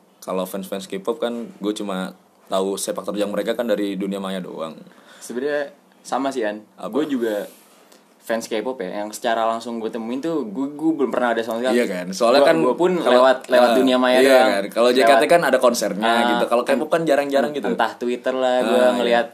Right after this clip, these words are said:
Speaker 2: orang-orang komen atau entah lewat
Speaker 1: Hmm,
Speaker 2: I G itu gua
Speaker 1: hmm.
Speaker 2: ngeliat mereka kan. Jadi emang gua, gua sendiri pun gua nggak pernah secara langsung ya.
Speaker 1: Iya.
Speaker 2: Kan kayak alasan gua bikin podcast ini juga salah satunya karena gua punya, punya banyak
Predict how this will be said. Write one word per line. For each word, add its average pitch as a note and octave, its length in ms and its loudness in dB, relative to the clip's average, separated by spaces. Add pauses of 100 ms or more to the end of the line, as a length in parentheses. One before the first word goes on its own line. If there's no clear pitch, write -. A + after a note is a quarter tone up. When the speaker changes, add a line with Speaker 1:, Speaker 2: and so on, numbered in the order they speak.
(160)
Speaker 2:
orang-orang A2+ 400 0
komen A#2 320 -4
atau A2 240 -4
entah G#2+ 160 -8
lewat G#2+ 240 -4
Speaker 1:
Hmm, G#2+ 80 -4
Speaker 2:
I G2+ 60 -6
G A2+ 60 -6 (200)
itu B2 80 -6
gua B2 160 -4
Speaker 1:
hmm. - 80 -6
Speaker 2:
ngeliat G#2+ 100 -6
mereka A2 220 -4
kan. G2 200 -6 (120)
Jadi B2 180 -6 (960)
emang A2 240 -4
gua, B2+ 160 -2
gua A#2+ 160 -2
sendiri A#2 240 -2
pun F3 140 0 (340)
gua A2 240 -2
nggak A2 160 -2
pernah A2 200 -4 (200)
secara A2 320 -4
langsung A2+ 320 -4
ya. A2 160 -6 (160)
Speaker 1:
Iya. F#2+ 320 -10 (320)
Speaker 2:
Kan D#3+ 240 -6
kayak A#2 320 -4
alasan B2 400 -4
gua B2 80 -2
bikin A#2+ 500 -6
podcast A#2+ 380 -8
ini C3 160 -6
juga A2+ 240 -4
salah G#2+ 240 -8
satunya A2+ 320 -6 (960)
karena C3 320 -2
gua C#3 80 -4
punya, C3 300 -2
punya A#2 420 -4
banyak A2 300 -4